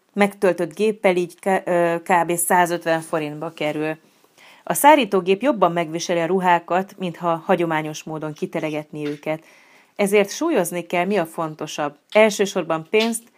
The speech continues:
vagy időt szeretne spórolni. A szárítógép előnye kézenfekvő,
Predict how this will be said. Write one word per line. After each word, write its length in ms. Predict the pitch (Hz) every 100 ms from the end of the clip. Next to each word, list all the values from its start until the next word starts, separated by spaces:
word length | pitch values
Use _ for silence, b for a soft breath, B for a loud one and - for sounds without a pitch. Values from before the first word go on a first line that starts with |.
| b b
vagy 340 | 202 233 233 -
időt 320 | 196 175 165
szeretne 400 | - 165 160 165
spórolni. 720 | - - 165 160 156 151 156 _ _ _ B B B B B B
A 40 |
szárítógép 720 | 175 302 311 233 190 165 165 -
előnye 400 | 214 196 185 175
kézenfekvő, 920 | - 185 165 160 - 160 - 156